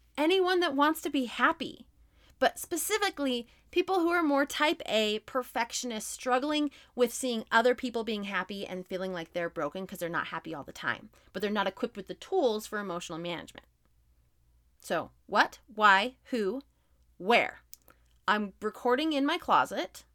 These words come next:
and I will do that all, every day, weekdays,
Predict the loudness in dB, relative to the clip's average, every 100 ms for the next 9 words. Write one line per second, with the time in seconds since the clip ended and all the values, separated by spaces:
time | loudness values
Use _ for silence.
0 | _ _ _ _ -2 0 0 0 -2 -6
1 | -2 0 0 -4 -12 -4 0 2 4 4
2 | 4 0 -6 -14 -16 _ _ _ _ _
3 | _ _ _ 4 6 4 4 2 2 0
4 | 2 2 -2 -6 _ -4 -4 -2 -2 0
5 | -2 -8